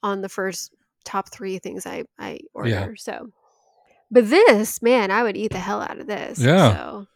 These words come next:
Speaker 2: Okay.
Speaker 1: sign me up.
Speaker 2: Sweet.
Speaker 1: Um, so I can only hope that Bleacher Report understands that all I really want is, um, food content in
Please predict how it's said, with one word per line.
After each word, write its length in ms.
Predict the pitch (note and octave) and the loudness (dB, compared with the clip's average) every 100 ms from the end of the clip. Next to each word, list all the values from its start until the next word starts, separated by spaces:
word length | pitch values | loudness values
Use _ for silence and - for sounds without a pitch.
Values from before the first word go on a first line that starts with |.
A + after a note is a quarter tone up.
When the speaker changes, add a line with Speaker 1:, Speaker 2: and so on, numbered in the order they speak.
| _ | _
Speaker 2:
Okay. 220 | C#3 F3+ | -2 2
Speaker 1:
sign 280 | F#3+ A3+ A#3+ | 0 -2 -8
me 240 | A3 G#3 - | -8 -8 -10
up. 220 | F#2+ - | -12 -10
Speaker 2:
Sweet. 500 | - A#2+ D3 G2+ _ _ _ _ _ _ _ _ _ _ _ _ _ _ _ _ _ _ | -4 0 0 0 _ _ _ _ _ _ _ _ _ _ _ _ _ _ _ _ _ _
Speaker 1:
Um, 340 | B3+ C4 B3+ B3 | 2 4 4 2
so 160 | D#4 | 2
I 340 | D4 D#4 D#4+ D4 | 4 4 4 0
can 100 | D4 | -4
only 280 | D4+ F#4+ F#4 | -2 2 2
hope 240 | C4+ B3 | 4 4
that 120 | A#3 G3+ | 2 0
Bleacher 280 | A3+ G#3+ G#3 | -2 0 -2
Report 420 | G3 G#3 G3 F#3 | -2 0 0 0
understands 600 | G3+ G3+ F#3+ G#3 G#3+ G3 | -2 -4 -2 -2 -2 -4
that 100 | G#3+ - | -4 0
all 160 | A#3 | 2
I 60 | B3+ | 2
really 240 | A#3+ A3+ | 2 2
want 340 | G#3 G3 G3+ - | 2 0 -2 -4
is, 380 | G3 G3 F#3 | -2 -2 -4
um, 480 | G3 G3 G3 G3 F#3+ - | -8 -6 -6 -8 -12 -16
food 340 | - G#3+ G#3 G3 | 0 4 4 2
content 480 | G3 F#3+ F#3+ | -6 -4 -6
in 40 | F#3+ | -6